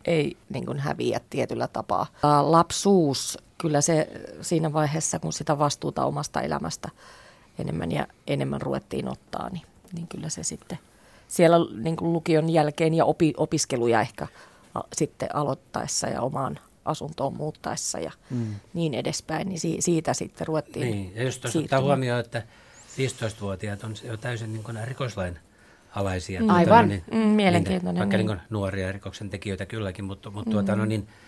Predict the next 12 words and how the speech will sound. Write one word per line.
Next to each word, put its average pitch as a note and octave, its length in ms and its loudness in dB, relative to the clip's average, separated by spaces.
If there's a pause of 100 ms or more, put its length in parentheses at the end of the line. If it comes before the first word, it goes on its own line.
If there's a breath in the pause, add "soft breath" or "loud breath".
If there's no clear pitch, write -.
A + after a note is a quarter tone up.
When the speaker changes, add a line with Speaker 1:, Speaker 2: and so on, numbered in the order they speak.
(420 soft breath)
Speaker 3:
niin G2+ 280 -4
voiko G2+ 180 -6
se - 100 -10
näin G#2 160 -8
sitten - 220 -14
sanoa, B2+ 360 -2
että G2+ 200 -6
viisitoistavuotiaat G2 880 -10
on G#2 100 -6
ainakaan G2 320 -4
enää F2 160 -8
lapsia? F2 440 -10